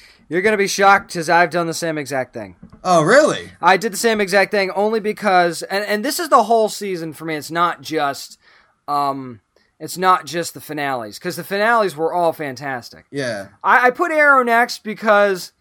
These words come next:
Speaker 1: I don't think it was as strong a storytelling as
Speaker 2: No.
Speaker 1: last season.
Speaker 2: It wasn't.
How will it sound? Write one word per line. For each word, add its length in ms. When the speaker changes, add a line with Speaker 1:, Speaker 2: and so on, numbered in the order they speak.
Speaker 1:
I 140
don't 160
think 200
it 40
was 180
as 100
strong 440
a 60
storytelling 800
as 260
Speaker 2:
No. 80
Speaker 1:
last 340
season. 480
Speaker 2:
It 60
wasn't. 440